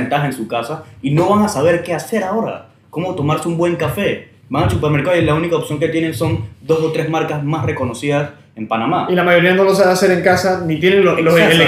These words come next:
Speaker 2: equipo para hacerlo, ¿no?
Speaker 1: Pero
Speaker 2: Ok.
Speaker 1: nosotros, bueno, lo vimos como una oportunidad también. O sea, todas esas personas que tal vez están acostumbradas a todos los días tomarse su café en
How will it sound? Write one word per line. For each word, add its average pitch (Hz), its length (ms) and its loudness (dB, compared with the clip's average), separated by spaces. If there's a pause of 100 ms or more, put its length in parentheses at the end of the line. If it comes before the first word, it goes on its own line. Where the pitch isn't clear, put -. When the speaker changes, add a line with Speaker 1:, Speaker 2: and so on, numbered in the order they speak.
(100)
Speaker 2:
equipo 139 300 2
para 139 120 -2
hacerlo, 151 320 0
¿no? 135 140 -8
Speaker 1:
Pero 127 180 0
Speaker 2:
Ok. 117 60 -4
Speaker 1:
nosotros, 131 480 -2
bueno, 139 360 0 (580)
lo 110 120 -6
vimos 113 220 -2
como 135 160 0
una 151 140 4
oportunidad 156 560 0
también. 196 500 -2 (240)
O - 40 -20
sea, 120 340 -2
todas 147 200 2
esas 165 140 -4
personas 151 400 -2
que - 120 -4
tal 113 220 -4
vez 127 280 0
están 131 240 -4
acostumbradas 123 560 -6
a - 80 -18
todos 143 140 -2
los 139 100 0
días 131 180 -2
tomarse 117 300 -6
su 165 120 -14
café 123 420 -6
en 113 380 -8